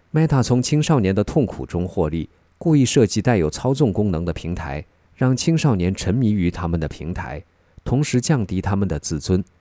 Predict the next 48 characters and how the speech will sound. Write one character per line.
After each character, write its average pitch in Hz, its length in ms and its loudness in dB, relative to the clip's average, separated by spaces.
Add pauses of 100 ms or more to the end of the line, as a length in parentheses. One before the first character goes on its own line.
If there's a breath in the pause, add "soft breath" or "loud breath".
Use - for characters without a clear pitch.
(580)
这 170 140 2
起 147 140 4
范 143 200 2
围 135 120 4
广 82 180 0
泛 113 180 0
的 92 80 2
诉 92 240 0
讼 98 300 -2
是 - 220 0
由 107 180 4
加 120 240 -2
州、 131 300 2
佛 90 320 0
州、 127 260 2 (140)
肯 131 180 -2
塔 120 200 -4
基 104 260 -4
州、 113 320 2
马 80 160 -6
萨 110 180 -2
诸 120 180 -4
塞 131 240 -2
州、 95 260 0 (240 soft breath)
内 147 140 4
布 120 140 0
拉 120 160 2
斯 - 160 -2
加 117 240 0
州、 120 340 2
新 139 300 0
泽 92 180 0
西 123 240 -2
州、 123 260 2 (140)
田 104 220 0
纳 135 160 2
西 113 240 0
州 117 180 4
和 107 220 2
福 - 180 -8
蒙 131 200 2
特 131 200 4
州 95 160 2
的 82 120 0
总 110 240 -2
检 - 180 -6
察 95 220 -4
长 73 200 -2